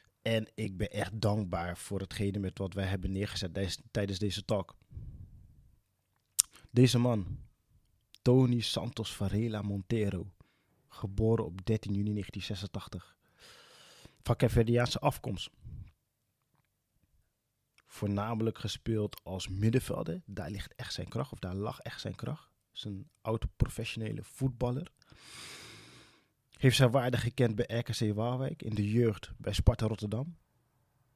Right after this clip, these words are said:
Nog wat wedstrijden gespeeld voor Sparta Rotterdam. Als ik het goed heb, een wedstrijd of negenenveertig. Heeft een heel leuk traject gehad.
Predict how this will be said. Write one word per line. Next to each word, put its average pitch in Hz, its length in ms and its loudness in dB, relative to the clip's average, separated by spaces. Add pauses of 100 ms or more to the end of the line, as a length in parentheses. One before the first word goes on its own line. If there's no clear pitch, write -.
(1700)
Nog 123 180 -2
wat 107 140 0
wedstrijden 131 400 0
gespeeld - 340 2
voor 123 140 -4
Sparta - 300 0
Rotterdam. 123 480 0 (100)
Als - 120 -12
ik - 60 -14
het - 80 -14
goed - 160 -4
heb, 139 160 -2
een 110 120 0
wedstrijd 123 360 -2
of - 420 -10
negenenveertig. 131 1120 2 (2000)
Heeft 110 200 -10
een 113 80 0
heel 135 200 8
leuk 143 200 4
traject - 360 -4
gehad. 135 380 -4